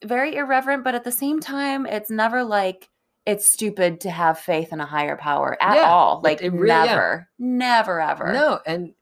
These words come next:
Speaker 2: God exists
Speaker 1: I, uh-huh.
Speaker 2: in this movie.
Speaker 1: Mm-hmm. Yeah. Yeah. Oh, that's another thing God's missing,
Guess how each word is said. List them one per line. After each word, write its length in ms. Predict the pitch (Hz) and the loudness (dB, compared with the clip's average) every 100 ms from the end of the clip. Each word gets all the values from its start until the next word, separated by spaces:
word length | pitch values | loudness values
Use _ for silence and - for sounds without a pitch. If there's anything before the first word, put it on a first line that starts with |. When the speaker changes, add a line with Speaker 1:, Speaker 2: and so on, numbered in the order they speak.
| 147 | -6
Speaker 2:
God 240 | 180 247 | -4 -2
exists 840 | 156 117 226 440 - _ - - _ _ _ - | -4 -8 -10 -10 -12 _ -18 -18 _ _ _ -6
Speaker 1:
I, 80 | - 214 | -4 -2
uh-huh. 200 | 185 190 | 0 2
Speaker 2:
in 180 | 208 202 | 2 2
this 220 | 196 - | -2 -2
movie. 400 | 208 330 185 - - | -4 -4 -6 -10 -6
Speaker 1:
Mm-hmm. 580 | 214 208 208 220 247 302 _ _ _ _ | -6 -4 -4 -2 -2 -2 _ _ _ _
Yeah. 380 | 240 269 180 180 _ _ | 4 6 4 0 _ _
Yeah. 220 | 226 320 - - | 0 0 0 0
Oh, 120 | 294 | 4
that's 220 | 254 254 | 4 2
another 240 | 240 277 | 0 2
thing 220 | 294 240 214 | 0 -4 0
God's 320 | 208 214 214 | 2 2 0
missing, 500 | 185 - 165 131 | -2 -2 -4 -6